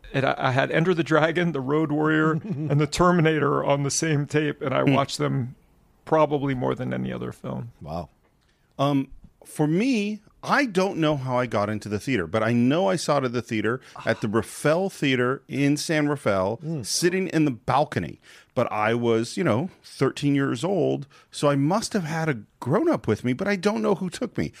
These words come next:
Speaker 3: But I have such a distinct memory of going to see that movie and having just a, I don't know how you quite describe that experience for a geeky, nerdy,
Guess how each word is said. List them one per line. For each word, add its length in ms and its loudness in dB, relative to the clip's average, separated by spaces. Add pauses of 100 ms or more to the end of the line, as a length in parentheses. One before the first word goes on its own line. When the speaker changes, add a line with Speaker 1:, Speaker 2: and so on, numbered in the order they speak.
(160)
Speaker 3:
But 120 0
I 40 0
have 160 0
such 380 -2
a 40 0
distinct 520 -2
memory 420 2
of 160 -4
going 260 2
to 60 -2
see 140 -6
that 180 2
movie 420 2 (340)
and 200 2
having 460 0
just 460 -2
a, 440 0 (1200)
I 40 -8
don't 80 0
know 80 4
how 100 4
you 160 0
quite 260 0
describe 540 -2
that 100 2
experience 480 0
for 180 0
a 80 2
geeky, 600 -4
nerdy, 720 2